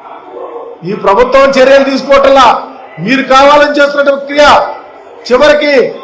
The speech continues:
ఆ ఎన్నికల్లో భయపెట్టినటువంటి వ్యక్తి సుబ్బారెడ్డి అనే యొక్క మాజీ మా పార్టీలో ఉండి మీ పార్టీలోకి వెళ్ళి ఎంపీపీ కోసం ట్రై చేసిన వ్యక్తి అడ్డంగా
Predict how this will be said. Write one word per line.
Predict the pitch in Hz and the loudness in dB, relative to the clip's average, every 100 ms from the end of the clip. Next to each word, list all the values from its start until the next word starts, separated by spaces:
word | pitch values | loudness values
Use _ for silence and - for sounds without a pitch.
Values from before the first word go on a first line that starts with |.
| - | -4
ఆ | 196 262 | 0 2
ఎన్నికల్లో | 277 277 294 294 294 294 262 185 - - - - - - - | 2 0 0 0 2 2 4 0 -4 -14 -20 -20 -20 -14 -2
భయపెట్టినటువంటి | 277 339 339 320 320 302 302 302 294 | 0 2 2 0 2 0 2 0 2
వ్యక్తి | 277 285 277 220 - - - 247 | 0 0 -2 -2 -4 -14 -10 -4
సుబ్బారెడ్డి | 247 277 294 285 277 | 0 2 2 2 2
అనే | 277 262 | 4 4
యొక్క | 262 254 233 - - - - - - 151 | 2 2 2 0 -6 -14 -20 -20 -16 -4
మాజీ | 190 302 311 311 | 0 2 2 2
మా | 302 302 | 2 2
పార్టీలో | 294 294 294 285 | 0 0 2 2
ఉండి | 285 277 | 2 -2
మీ | 277 285 | -2 0
పార్టీలోకి | 285 294 285 277 | 0 0 -2 0
వెళ్ళి | 277 269 - - 196 262 | 0 -2 -4 -10 -2 0
ఎంపీపీ | 269 294 294 269 | 0 -4 -6 -2
కోసం | 285 285 277 | -2 -2 -2
ట్రై | 269 269 | 0 2
చేసిన | 269 269 269 | 0 2 0
వ్యక్తి | 262 269 233 - - - - | 0 -2 -2 -4 -12 -8 -2
అడ్డంగా | 208 - 294 294 | -2 0 0 2